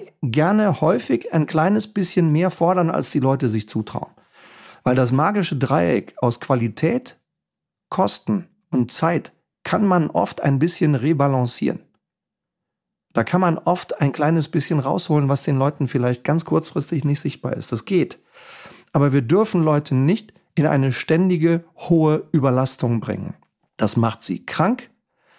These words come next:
das macht sie gefrustet und das kostet Ergebnis. Wir müssen ihnen helfen, Prioritäten zu setzen.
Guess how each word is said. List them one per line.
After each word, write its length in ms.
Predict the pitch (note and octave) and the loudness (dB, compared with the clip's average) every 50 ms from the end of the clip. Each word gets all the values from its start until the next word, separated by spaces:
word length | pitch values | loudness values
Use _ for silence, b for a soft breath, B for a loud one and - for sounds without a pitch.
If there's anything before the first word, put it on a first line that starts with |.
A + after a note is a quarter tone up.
| _ _ | _ _
das 180 | - C3+ A#2+ - | 0 0 2 2
macht 260 | C3+ C3+ B2+ - - | 2 0 0 -2 -2
sie 160 | - C3 A#2+ | -2 -2 0
gefrustet 920 | - C3 G#2+ - - - - E3 F#3 F3 - - - F#3 F3+ - - - _ _ _ _ - | 0 -2 -2 -2 -4 -2 0 0 0 0 0 0 0 0 0 -2 -6 -20 _ _ _ _ -2
und 160 | D3 C#3 D3+ | -2 0 2
das 160 | C3 - - | 0 0 0
kostet 480 | - C#3+ B2+ B2+ - - A#2+ - - - | -2 -2 -2 -2 -2 -4 -6 -6 -4 -6
Ergebnis. 600 | G#2+ G2+ F#2+ - - - - - - - _ _ _ _ b b b b b b b b b | -4 -4 -4 -6 -8 -12 -16 -16 -18 -20 _ _ _ _ b b b b b b b b b
Wir 140 | b B2+ C#3+ | b 2 4
müssen 300 | G3 C4+ - - G3+ - | 4 2 2 0 -2 0
ihnen 240 | - F3+ F3 D#3 | 2 2 2 2
helfen, 680 | C#3 A#2+ C3+ D3 D3 D3 - - A2 B2+ E3+ G#3 - _ _ _ _ _ _ _ _ _ _ _ _ | 2 2 2 2 2 0 -2 -2 -2 -2 -2 -4 -6 _ _ _ _ _ _ _ _ _ _ _ _
Prioritäten 640 | - - D3+ D#3 D#3 D#3+ E3 - F#3 F#3+ - - D3+ | -2 0 2 2 2 0 0 0 -2 0 0 0 -2
zu 160 | B2 - - A#2+ | 0 0 -2 -4
setzen. 440 | A2 G2 - - - - - E3+ | -4 -4 -8 -10 -12 -14 -14 -16